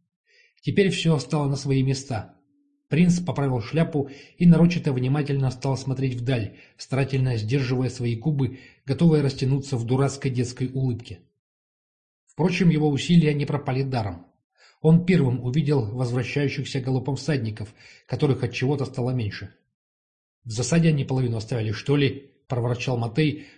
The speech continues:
но в голосе его не было особой уверенности. Но дело оказалось в другом. Адъютант графа Матея был истым уроженцем северо-запада и уложил все увиденное и собственные выводы в три слова. "Монсеньор,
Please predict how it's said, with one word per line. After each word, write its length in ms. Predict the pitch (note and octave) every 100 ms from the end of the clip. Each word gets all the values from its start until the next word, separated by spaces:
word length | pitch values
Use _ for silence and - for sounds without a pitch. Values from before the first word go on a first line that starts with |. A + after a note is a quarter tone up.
| -
но 220 | B2+ A#2+
в 80 | B2
голосе 340 | E3 D#3 D3+
его 180 | C#3+ C3+
не 140 | C3+
было 200 | C#3 B2+
особой 440 | B2+ C3 - A#2+ B2
уверенности. 760 | C3 A#2+ G2 F#2+ - G2+ - _ _ _ _
Но 120 | A2 A2+
дело 280 | D3+ E3
оказалось 500 | E3+ - D3 C3 C3+
в 80 | A2+
другом. 500 | D3 C#3+ B2+ G2 - _ _ _ _ _ - -
Адъютант 580 | B2 A#2 D3 E3+ E3+ C#3
графа 320 | C3 D#3 D3+
Матея 600 | C#3 C3+ D#3+ D#3 D3 A#2 - _
был 240 | D3 D#3 E3+
истым 440 | E3+ - D3 C#3+
уроженцем 580 | C#3 C3 C#3 D3 - C#3
северо-запада 880 | - C#3 C#3 C3 C#3+ - G2+ F#2 - - _
и 160 | B2+ C3+
уложил 440 | B2+ B2 A#2+ C#3+
все 200 | A2 C3+
увиденное 560 | C3 C3+ C#3+ C#3+ C3+ C3+
и 240 | C3 B2+
собственные 540 | - C#3 - B2 B2
выводы 460 | A#2+ C3+ C3 B2 -
в 60 | -
три 180 | C#3 B2
слова. 540 | - B2+ G2 F2 - _ _ _ _ _ _ _ _
"Монсеньор, 640 | C3+ B2+ C#3+ D3+ D3 G2+